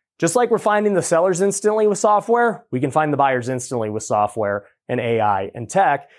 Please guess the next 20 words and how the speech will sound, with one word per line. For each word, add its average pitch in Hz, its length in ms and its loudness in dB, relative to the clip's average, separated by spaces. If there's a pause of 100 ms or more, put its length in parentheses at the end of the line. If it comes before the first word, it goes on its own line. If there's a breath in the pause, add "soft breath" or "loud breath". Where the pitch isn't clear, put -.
(120 soft breath)
And 131 80 -8
so 143 100 -4
now 147 200 2
we 143 100 0
can 139 120 -4
go 131 120 4
nationwide. 143 640 0 (320 soft breath)
And, 143 300 0 (100)
you 147 80 0
know, 139 60 2
I 135 80 2
mentioned 165 420 0
it 139 240 0
early 156 320 2
on 139 440 0 (220 loud breath)
in 135 160 -2
this 113 160 -6
video. 202 320 2
I 127 60 2
said, 123 320 -2